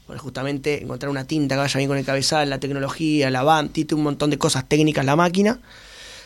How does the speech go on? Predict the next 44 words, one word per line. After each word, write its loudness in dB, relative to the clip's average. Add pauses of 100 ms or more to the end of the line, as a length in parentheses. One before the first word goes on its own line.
(160)
eh, 4 (220)
pero 2
a 4
un 8
momento 6
van 6
a 0
llegar. -4 (1080)
Yo -2
creo 6
que 8
tiene 6
que 6
ver 6
mucho 6
con 2
lo 0
que 0
dice 0
Diego, 4
es -4 (120)
tener 4 (100)
esa 2
relación 2
con 4
el 0
proveedor 2
directa, 2 (500)
que -12
a -10
nosotros -4
nos -2
cambió 2
mucho 2
la 0
forma 2
de 0
laburar, 4 (580)
eh, 4 (280)
y, -4
y -4
la 0
negociación, 2
"Che, 4